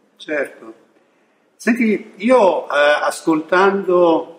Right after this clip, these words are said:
una bellissima, sono tutte belle le tue conferenze,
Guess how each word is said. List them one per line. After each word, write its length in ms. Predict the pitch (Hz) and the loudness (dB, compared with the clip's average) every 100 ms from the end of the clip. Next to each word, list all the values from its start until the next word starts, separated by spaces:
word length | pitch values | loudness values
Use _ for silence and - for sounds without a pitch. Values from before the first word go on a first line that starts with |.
| - _ _ _ _ - | -20 _ _ _ _ -4
una 180 | 143 | -2
bellissima, 640 | 123 139 127 175 170 - 113 | -2 -4 -4 -4 -4 -10 -12
sono 200 | - 127 | -12 -20
tutte 260 | 165 - 151 | -12 -8 -6
belle 360 | 123 120 107 | -6 -6 -10
le 220 | 107 113 - | -16 -18 -12
tue 360 | 120 127 117 | -8 -6 -6
conferenze, 1300 | - - - 127 131 143 139 - 123 120 120 113 | -8 -10 -6 -4 -2 -2 -6 -10 -8 -8 -8 -12